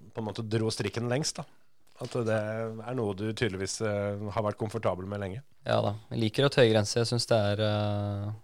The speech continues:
Speaker 2: synes det har vært gøy. Det har vært oppe tre ganger hver dag med trening, og,
Speaker 1: Ja.
Speaker 2: men jeg, jeg brant meg ut til slutt.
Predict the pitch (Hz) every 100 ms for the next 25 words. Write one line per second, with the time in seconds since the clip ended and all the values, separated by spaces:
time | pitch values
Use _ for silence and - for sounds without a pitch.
0 | - - - 127 120 117 110 110 - 120
1 | 117 120 120 123 160 131 127 113 107 104
2 | 101 101 101 101 98 95 104 107 98 95
3 | 98 101 98 98 101 - - 110 107 -
4 | - 113 110 110 107 107 107 104 - -
5 | - - 107 110 95 - 95 - 110 101